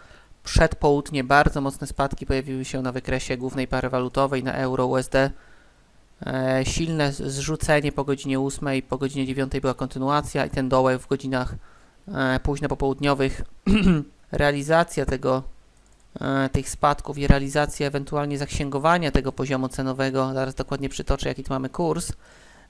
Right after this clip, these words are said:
e, sto trzydzieści cztery pięćdziesiąt pięć. Obecnie gdzieś rynek odreagowuje od poziomu okrągłego sto trzydzieści pięć zero zero czasu polskiego około godziny osiemnastej, dziewiętnastej,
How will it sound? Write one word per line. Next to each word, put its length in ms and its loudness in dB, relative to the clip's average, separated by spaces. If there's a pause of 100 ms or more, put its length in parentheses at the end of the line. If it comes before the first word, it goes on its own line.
e, 380 2
sto 500 0
trzydzieści 540 -8
cztery 380 -2
pięćdziesiąt 580 -6
pięć. 340 -4
Obecnie 480 -2
gdzieś 180 -2
rynek 340 -2
odreagowuje 560 0
od 340 -6
poziomu 360 -2
okrągłego 520 -2
sto 140 -2
trzydzieści 400 -6
pięć 240 -4
zero 200 0
zero 340 6 (680)
czasu 240 0
polskiego 440 6
około 320 0
godziny 260 -4
osiemnastej, 480 -4
dziewiętnastej, 680 0